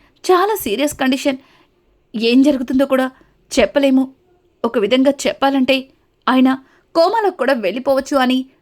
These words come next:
డాక్టర్ అన్న మాటలకి ఒక్కసారిగా అపర్ణ గుండె పగిలేలా ఏడుస్తుంది.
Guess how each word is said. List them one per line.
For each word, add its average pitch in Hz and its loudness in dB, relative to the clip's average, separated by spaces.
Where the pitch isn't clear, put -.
డాక్టర్ 208 -2
అన్న 247 2
మాటలకి 254 -4
ఒక్కసారిగా 277 -2
అపర్ణ 262 -2
గుండె 233 2
పగిలేలా 254 -2
ఏడుస్తుంది. 254 -2